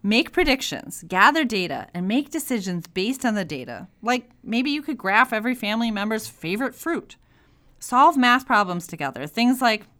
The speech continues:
"Hey kids, we have five cookies and three kids. How are we gonna evenly share the cookies?" Of course, young children aren't always gonna get this right, and maybe they're gonna think they personally should have all the cookies. But the opportunity to think it through will show you what they know,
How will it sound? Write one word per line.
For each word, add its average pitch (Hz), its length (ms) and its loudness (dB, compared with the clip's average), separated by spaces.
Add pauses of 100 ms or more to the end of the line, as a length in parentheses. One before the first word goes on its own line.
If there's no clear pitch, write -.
(320)
"Hey 254 140 -4
kids, 175 340 -4
we 185 120 2
have 175 160 -2
five 240 340 4
cookies 320 540 -2
and 208 160 -4
three 254 240 -2
kids. 151 380 -8
How 208 420 2
are 196 100 0
we 170 140 -6
gonna 170 180 -6
evenly 226 580 -2
share 208 320 -2
the 202 100 -4
cookies?" - 540 -10 (600)
Of 240 100 -4
course, 254 440 2
young 220 240 0
children 180 360 -2
aren't 170 240 -2
always 151 280 -4
gonna 135 160 -8
get 117 160 -14
this - 200 -14
right, 233 380 2
and 180 100 -6
maybe 160 220 -8
they're 151 140 -6
gonna 147 180 -6
think 156 240 -10
they 170 160 -4
personally 165 480 -6
should 156 160 -10
have 147 180 -2
all 147 120 0
the 151 80 -8
cookies. 165 520 -8 (540)
But 233 240 2
the 233 100 4
opportunity 285 600 6
to 196 140 -6
think 208 200 -2
it - 140 -6
through 220 300 0
will 160 100 -4
show 240 340 -4
you 254 160 4
what 214 220 0
they 202 140 -2
know, 175 480 0